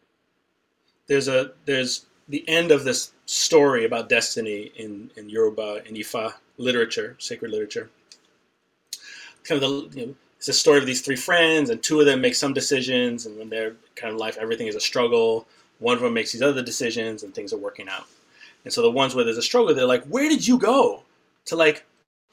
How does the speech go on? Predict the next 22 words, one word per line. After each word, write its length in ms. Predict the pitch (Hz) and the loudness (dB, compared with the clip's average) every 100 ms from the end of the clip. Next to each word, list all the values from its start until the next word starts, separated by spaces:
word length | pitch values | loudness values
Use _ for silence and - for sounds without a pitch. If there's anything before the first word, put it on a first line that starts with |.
| _ _ | _ _
get 260 | 139 240 240 | 4 4 6
your 80 | 220 | 4
destiny? 540 | 214 269 - 127 - 110 | 4 2 0 -4 -6 -10
Like, 160 | 127 | -6
before 320 | 147 - 208 | -6 2 2
coming 260 | 220 220 214 | 4 -2 0
down 240 | 208 208 | 0 0
to 120 | 202 - | -4 0
earth 220 | 214 214 | 0 2
and 80 | 180 | -2
being 120 | 196 | -4
a 40 | 180 | -4
person, 300 | - 240 156 | -4 -4 0
like, 80 | 170 | 0
where 100 | 277 | 0
did 80 | 240 | -2
you, 60 | |
I 140 | - 311 | -4 0
would 160 | 302 | 2
have 100 | 269 | 2
gone 260 | - 254 247 | 2 2 2
there." 440 | 196 262 277 - | 2 2 0 -4